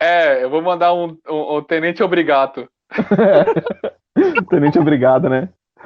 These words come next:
Speaker 1: Tenente Obrigado. Ele, ele, uma vez ele foi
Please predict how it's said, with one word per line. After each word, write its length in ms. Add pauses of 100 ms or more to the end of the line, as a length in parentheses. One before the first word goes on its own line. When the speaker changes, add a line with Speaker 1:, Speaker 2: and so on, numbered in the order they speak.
(600)
Speaker 1:
Tenente 320
Obrigado. 640 (640)
Ele, 840 (480)
ele, 720
uma 200
vez 260
ele 200
foi 840